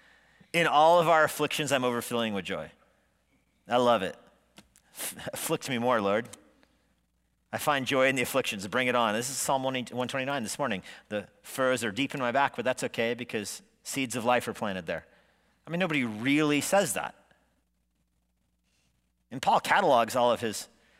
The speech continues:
hardships throughout this whole book, chapter four, verse seventeen, verse seven through fifteen.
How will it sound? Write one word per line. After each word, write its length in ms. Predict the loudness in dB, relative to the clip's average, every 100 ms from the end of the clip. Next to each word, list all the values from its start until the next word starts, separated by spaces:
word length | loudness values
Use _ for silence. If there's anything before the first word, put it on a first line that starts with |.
| _
hardships 500 | 0 0 2 -2 -2
throughout 280 | 0 0 0
this 140 | 0
whole 100 | 0
book, 180 | 0 0
chapter 240 | 0 -2
four, 180 | -2 -2
verse 160 | 0 -2
seventeen, 380 | -2 -2 -8 -10 _ _ -12
verse 220 | -6 -2
seven 200 | -2 -2
through 140 | -6
fifteen. 420 | -6 -6 -4 -6